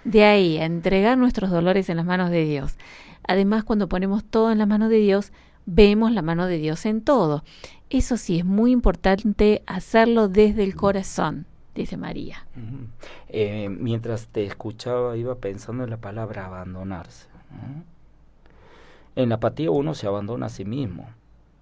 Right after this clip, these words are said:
Speaker 2: aunque está en cuerpo presente, pero está casi muerto, que creo que también un
Speaker 1: Mm.
Speaker 2: poquito decir, qué tremendo que es cuando uno ve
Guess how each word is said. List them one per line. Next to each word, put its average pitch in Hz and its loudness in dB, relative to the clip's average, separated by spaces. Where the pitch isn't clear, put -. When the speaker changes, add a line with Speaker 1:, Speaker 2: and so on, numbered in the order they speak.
Speaker 2:
aunque 98 -8
está 120 -6
en 117 -8
cuerpo 117 -2
presente, 147 -6
pero - -14
está 98 -14
casi - -14
muerto, 120 -8
que 117 -16
creo 117 -12
que 110 -10
también 120 -10
un 180 0
Speaker 1:
Mm. - 0
Speaker 2:
poquito 165 -4
decir, 120 -8
qué 131 -6
tremendo 120 -4
que 117 -8
es 113 -8
cuando 110 -10
uno 117 -10
ve 117 -6